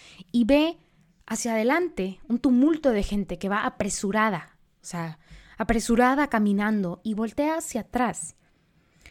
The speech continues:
y ve igual esta fila de gente apresurada, como, como corre, o sea, corriendo, tal vez no así como que tipo Ana Gabriela Guevara en las Olimpiadas, pero,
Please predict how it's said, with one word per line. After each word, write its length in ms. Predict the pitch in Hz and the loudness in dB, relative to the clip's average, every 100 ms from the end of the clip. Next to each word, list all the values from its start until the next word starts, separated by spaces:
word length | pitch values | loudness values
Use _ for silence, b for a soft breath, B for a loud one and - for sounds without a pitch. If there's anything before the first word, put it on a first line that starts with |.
| b | b
y 120 | 220 | 4
ve 140 | 220 294 | 6 6
igual 300 | 285 285 277 | 4 2 0
esta 220 | - 294 | -2 -6
fila 300 | - 294 302 | 0 2 2
de 100 | 269 | 0
gente 280 | - 254 294 | 0 -2 -2
apresurada, 720 | 285 277 226 208 254 262 190 | -4 -6 -4 -2 -2 -2 -2
como, 320 | 202 208 175 b b b b b | -2 -2 -2 b b b b b
como 240 | - - - | -6 -6 -2
corre, 340 | 254 294 285 | 0 0 0
o 40 | |
sea, 140 | 254 240 | 0 0
corriendo, 680 | 226 214 254 330 359 349 349 | 0 4 6 6 6 2 4
tal 160 | 320 | 4
vez 160 | 330 359 | 4 2
no 100 | 339 | 0
así 180 | 320 339 | 0 -4
como 260 | 359 339 | -2 -4
que 100 | - | -4
tipo 360 | 226 190 196 185 | -8 -6 -2 0
Ana 220 | 180 190 | 0 -2
Gabriela 340 | 180 185 208 247 | -2 -2 0 0
Guevara 320 | 220 196 220 | 0 0 -2
en 60 | |
las 120 | 202 175 | -4 -4
Olimpiadas, 400 | 170 180 190 202 | -6 -2 -4 -4
pero, 220 | 170 | -8